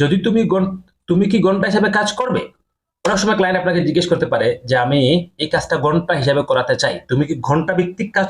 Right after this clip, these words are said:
করতে রাজি আছো?" তখন সেন্টেন্সটা আপনাকে ক্লায়েন্ট এইভাবে বলতে পারে, আহ, "Will you work, will you work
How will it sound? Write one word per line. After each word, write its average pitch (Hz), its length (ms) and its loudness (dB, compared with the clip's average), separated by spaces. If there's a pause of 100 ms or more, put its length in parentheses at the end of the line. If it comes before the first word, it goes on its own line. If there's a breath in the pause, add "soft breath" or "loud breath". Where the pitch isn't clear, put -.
করতে 180 280 -2
রাজি 156 260 2
আছো?" 185 240 0 (500 loud breath)
তখন 196 220 0
সেন্টেন্সটা 175 400 2
আপনাকে 170 220 -2
ক্লায়েন্ট 156 320 0
এইভাবে 180 180 6
বলতে 123 240 2
পারে, 98 240 0 (1120)
আহ, 107 240 2 (380)
"Will 247 300 4 (260)
you 139 140 4 (720)
work, 120 360 0 (1000)
will 233 180 2 (120)
you 208 100 4 (180)
work 127 280 0